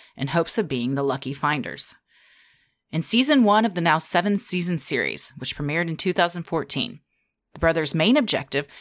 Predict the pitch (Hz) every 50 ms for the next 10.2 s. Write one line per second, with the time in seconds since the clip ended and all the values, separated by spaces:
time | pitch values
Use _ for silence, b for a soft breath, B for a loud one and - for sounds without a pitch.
0 | B B B - 139 - - 147 131 151 196 247 240 - 233 220 214 208 220 226
1 | 226 196 - - 156 175 208 - - 170 131 107 110 117 147 - - - 147 -
2 | 135 131 135 143 151 147 - - - 196 196 226 180 - - - - - - _
3 | - 143 - - 143 139 160 170 180 190 180 156 - 135 117 - - 160 160 165
4 | 170 170 - - - - - - - - _ _ _ _ _ _ _ _ _ _
5 | - - - - 165 147 - - - 214 214 254 254 247 - 214 185 196 196 190
6 | 175 - - 131 - - - - b b b b b b b b - 139 165 165
7 | 175 208 220 - 180 160 - - 175 185 208 226 254 - - 139 139 131 123 135
8 | 147 - - 139 131 151 175 196 - 247 226 247 240 - - - - 196 208 220
9 | 226 - - 165 147 135 151 160 180 190 196 190 190 - - 156 135 131 - -
10 | - - -